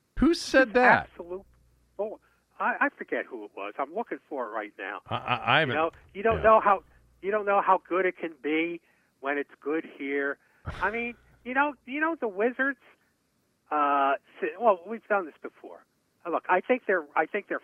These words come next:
Speaker 2: fun to watch. In the one game I saw them, even though they weren't very good, I still think they're fun to watch. Uh, and I give them a lot of credit for the start. But let's not make this out to be like, like they're, they're just,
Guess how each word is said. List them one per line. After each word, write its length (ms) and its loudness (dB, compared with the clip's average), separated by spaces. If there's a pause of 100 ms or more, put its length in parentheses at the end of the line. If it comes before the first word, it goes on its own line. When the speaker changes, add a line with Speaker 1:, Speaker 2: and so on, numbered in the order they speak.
Speaker 2:
fun 180 2
to 60 -6
watch. 340 4 (120)
In 80 -12
the 80 -10
one 240 -4
game 280 -2
I 80 -2 (120)
saw 200 -2
them, 140 -6
even 240 -10
though 160 -6
they 100 0
weren't 280 -6
very 260 -2
good, 260 -2 (420)
I 120 -10
still 140 -6
think 200 -8
they're 140 -6 (100)
fun 180 -2
to 80 -10
watch. 340 2 (840)
Uh, 480 0 (120)
and 280 -2
I 240 -2
give 140 -4
them 80 -8
a 60 -4
lot 240 4
of 80 -2
credit 400 -2 (380)
for 80 -16
the 80 -14 (160)
start. 360 2 (520)
But 140 -4 (140)
let's 260 0
not 200 4 (100)
make 220 -4
this 120 -8 (100)
out 280 2
to 80 -10
be 340 -8
like, 200 -2 (480)
like 160 -4 (320)
they're, 180 -6 (100)
they're 280 -4 (400)
just, 160 0